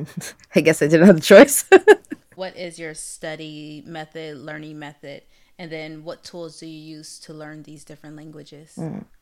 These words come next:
Speaker 1: Yeah, in, in general, I, I'm not really, like, liking, um, like, the classroom environment. Now, that being said, now I'm taking some class in Korean. <laughs> And I, and I would say why as well.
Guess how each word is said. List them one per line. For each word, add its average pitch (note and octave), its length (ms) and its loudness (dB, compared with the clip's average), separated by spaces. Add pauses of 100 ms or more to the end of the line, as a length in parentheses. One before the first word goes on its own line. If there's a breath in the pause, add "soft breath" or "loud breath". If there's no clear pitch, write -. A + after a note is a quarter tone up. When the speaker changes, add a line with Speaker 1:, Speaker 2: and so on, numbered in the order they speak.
(300)
Speaker 1:
Yeah, D#3 140 2
in, G3 200 2
in A3+ 160 6
general, B3 460 6
I, E3 220 4 (380)
I'm F3+ 160 0
not E3 300 2
really, D#3+ 220 0
like, C3+ 260 0
liking, C#3 720 -4
um, C3+ 400 -8 (220)
like, D3 220 -8
the D#3 60 -10
classroom - 680 -6
environment. A2+ 560 -8 (280 soft breath)
Now, B3 460 6 (500)
that A#3 380 4
being F#3+ 240 2
said, C3 380 2
now G#3 400 8
I'm F3 160 2
taking F3+ 340 0
some C#3+ 220 -4
class - 420 -2
in D#3+ 160 -6
Korean. A2+ 640 -6 (160)
<laughs> F#3+ 140 2
And C4 760 6
I, G3 220 10
and F#3+ 140 10
I G3 80 12
would - 180 10
say G#3 160 8
why E3+ 360 8
as E3 180 2
well. E3+ 480 4